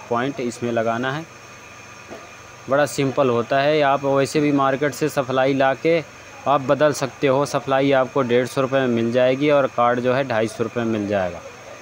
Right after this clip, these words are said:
तो आप बदल सकते हो, आसानी से काम हो जाएगा। कहीं सेटअप बॉक्स ले जाने की भी ज़रूरत नहीं, क्योंकि आपको ये काम आ जाएगा। जैसे लगी होती है वैसे आप लगा दो एक बार फ़ोटो खींच के, कोई दिक्कत नहीं आने वाली है। तो देखिए हमने इसको प्रॉपर लगा दिया। अब इसका ढक्कन लगा के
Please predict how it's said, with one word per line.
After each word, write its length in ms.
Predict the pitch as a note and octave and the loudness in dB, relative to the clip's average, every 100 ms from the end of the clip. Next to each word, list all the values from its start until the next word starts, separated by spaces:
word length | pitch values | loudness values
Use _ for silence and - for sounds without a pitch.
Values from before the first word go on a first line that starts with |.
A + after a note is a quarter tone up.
| - | 0
तो 60 | |
आप 140 | C3+ C3+ | 2 4
बदल 280 | A#2+ B2 C3 | 2 2 0
सकते 340 | - A#2+ - | -2 -6 -2
हो, 120 | C#3 D3 | 2 2
आसानी 400 | C#3 C3+ B2+ B2+ | 0 -2 -2 -2
से 140 | C#3 | -4
काम 220 | A#2+ A#2+ C3 | -2 -2 -2
हो 160 | A#2+ | -2
जाएगा। 340 | A2 G#2 F2+ E2 - - - - - - | 0 0 -2 -6 -16 -20 -20 -20 -20 -4
कहीं 380 | C3 D3+ D#3+ D3 C3+ D#3+ - - - - | 0 2 2 0 -6 -16 -18 -20 -20 -10
सेटअप 320 | - C3 C#3+ | -6 -2 -2
बॉक्स 280 | C#3 C#3 D3 | 0 -2 0
ले 140 | C#3 | 0
जाने 260 | C3+ C3+ C#3+ | 2 0 0
की 120 | C3+ | -2
भी 100 | C3+ | 0
ज़रूरत 300 | C3 B2+ B2 | 2 0 2
नहीं, 160 | A#2+ B2 | -2 0
क्योंकि 340 | C#3 B2+ C#3+ | -2 0 2
आपको 320 | C#3+ C3+ - D3 | 2 2 2 0
ये 120 | C#3+ | 2
काम 280 | C3+ C3+ C3 | 0 0 0
आ 60 | |
जाएगा। 280 | B2 C3 D3 | 2 2 2
जैसे 300 | C#3 C#3 D3+ | 0 0 2
लगी 220 | C#3+ C3+ C#3+ | 2 2 2
होती 240 | C3+ D3 | 2 0
है 60 | D#3+ | 0
वैसे 240 | C#3+ - | 0 2
आप 180 | C3+ C3 | 0 2
लगा 240 | B2 A#2 B2 | 0 2 2
दो 120 | C3+ | 2
एक 100 | C#3 | 2
बार 160 | B2+ C3 | 2 0
फ़ोटो 300 | - A#2+ B2+ | 0 -2 -2
खींच 240 | - B2+ - | -4 -6 -2
के, 140 | E3 - - - - - - - - | -4 -4 -16 -20 -20 -20 -20 -20 -2
कोई 160 | D3+ D#3 | 0 2
दिक्कत 300 | D3+ D3+ C3+ | 0 0 0
नहीं 180 | C3+ B2 | 0 0
आने 220 | A#2 A2+ | 0 0
वाली 240 | G#2 G2 | 0 0
है। 100 | F#2 | -6
तो 80 | G#2+ | -4
देखिए 320 | C3+ C#3+ D#3+ | -2 0 0
हमने 260 | D3 C#3+ D3+ | 0 0 0
इसको 220 | C#3+ D#3+ | -2 -4
प्रॉपर 340 | - C#3+ C3 C#3+ | 0 0 0 0
लगा 300 | C3+ B2+ C3 | 0 2 2
दिया। 260 | C#3 D#3 D3 | 2 2 2
अब 80 | C3+ | 0
इसका 200 | - C3 | -2 -2
ढक्कन 300 | A#2 - C3 | -2 -4 -2
लगा 260 | B2+ C3 C3+ | 0 0 0
के 200 | E3+ | -2